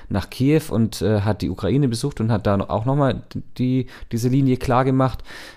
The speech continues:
äh, was schon auch ein Zeichen war, wenn man auf dem Weg nach Moskau in Kiew äh, äh, Halt macht. Und zum Zweiten hat sie aber auch sehr offen betont, dass man an einem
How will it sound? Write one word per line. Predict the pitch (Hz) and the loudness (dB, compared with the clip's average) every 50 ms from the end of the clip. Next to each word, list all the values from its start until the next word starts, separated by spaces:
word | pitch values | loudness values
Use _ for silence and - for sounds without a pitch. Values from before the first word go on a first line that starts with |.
| - | -4
äh, | - 110 117 113 | 0 2 2 4
was | 101 110 110 104 - - - - | 4 4 2 2 2 -2 -6 -6
schon | - - 127 113 | -2 2 2 4
auch | - 110 120 | 4 4 4
ein | 151 147 135 | 2 2 2
Zeichen | - 139 127 131 117 135 127 117 | 4 4 4 4 4 2 2 2
war, | 123 131 139 123 | 2 2 2 0
wenn | 117 107 | 2 2
man | 110 104 - | 2 2 0
auf | - 104 - | 0 0 0
dem | - 101 92 | 2 2 4
Weg | 87 120 139 - - | 4 2 2 2 0
nach | 135 131 - | -2 -2 -2
Moskau | 123 123 120 - - - 113 | -2 -2 -2 -2 -2 -2 0
in | 107 113 113 | 0 0 -2
Kiew | - - 120 120 117 - - - - 78 80 85 95 104 101 - - - | -2 -4 -4 -4 -6 -8 -10 -8 -6 -4 -2 0 0 -2 -2 -4 -8 -6
äh, | - | -4
äh, | 80 80 - 90 - - - 98 101 98 - - - - - | -4 -2 0 -2 -2 -2 -4 -8 -8 -10 -14 -16 -6 -2 2
Halt | 117 127 - - - | 2 2 2 2 2
macht. | 135 143 - - - - - - - - - - - - - - | 2 2 2 -2 -8 -12 -14 -16 -16 -16 -16 -16 -14 -14 -6 2
Und | - 156 156 | 2 4 6
zum | - 175 165 | 6 4 4
Zweiten | - - 120 120 123 135 151 | 4 4 6 6 6 4 2
hat | 151 - | 2 4
sie | - 151 | 4 4
aber | 139 135 131 | 4 4 4
auch | 131 - | 2 2
sehr | - - 135 131 - | 2 2 2 4 4
offen | 104 120 - - 135 | 2 2 2 0 0
betont, | 117 120 - - 117 117 120 113 - | 0 0 0 0 2 2 0 0 0
dass | 117 120 117 - - - - | 0 0 0 -2 -6 -6 -4
man | 127 127 127 123 | -2 0 0 0
an | - 117 123 120 | 0 0 0 -2
einem | - - - 110 120 120 120 120 101 - | -2 -2 -2 0 0 2 0 0 0 -2